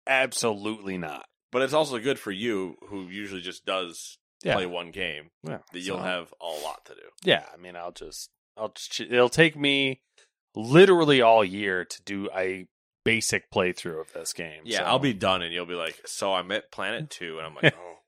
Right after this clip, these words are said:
Speaker 2: God." <laughs> What's your
Speaker 1: Um,
Speaker 2: playtime? a hundred and fifty hours, and we're into this. We're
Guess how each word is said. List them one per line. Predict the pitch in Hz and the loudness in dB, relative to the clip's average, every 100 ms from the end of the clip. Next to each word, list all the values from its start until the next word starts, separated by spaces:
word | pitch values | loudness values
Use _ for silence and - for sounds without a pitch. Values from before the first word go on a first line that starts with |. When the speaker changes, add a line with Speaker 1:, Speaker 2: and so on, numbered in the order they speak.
| _ - | _ -20
Speaker 2:
God." | 92 92 - - - - _ _ _ _ _ _ _ _ | -20 -14 -8 -8 -10 -20 _ _ _ _ _ _ _ _
<laughs> | - 220 - 392 - 147 - - - | 2 2 2 -4 2 0 0 -10 -2
What's | 139 139 | 0 8
your | 160 | 8
Speaker 1:
Um, | |
Speaker 2:
playtime? | 170 175 202 196 | 10 6 2 -2
a | |
hundred | 180 147 156 | 2 2 2
and | 151 | 0
fifty | 165 156 | -2 0
hours, | 151 151 127 120 | 2 4 2 0
and | 113 | -2
we're | 120 | -4
into | 113 | -4
this. | 110 110 - | -8 -8 -6
We're | 120 117 95 | -2 -2 -2